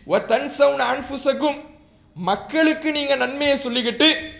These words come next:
உங்களுக்கு நீங்களே மறந்துவிட்டு நடக்கிறீர்களா? உங்களை மறந்து விடுகிறீர்களா? நீங்க செய்யல,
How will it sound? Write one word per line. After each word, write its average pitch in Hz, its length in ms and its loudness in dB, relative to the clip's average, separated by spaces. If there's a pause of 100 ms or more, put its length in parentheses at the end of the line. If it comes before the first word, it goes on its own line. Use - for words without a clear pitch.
(100)
உங்களுக்கு 294 540 -2
நீங்களே 277 280 2
மறந்துவிட்டு 247 560 -2
நடக்கிறீர்களா? 185 760 -6 (420)
உங்களை 311 500 0
மறந்து 285 380 2
விடுகிறீர்களா? 226 680 4 (420)
நீங்க 302 480 2
செய்யல, 285 400 2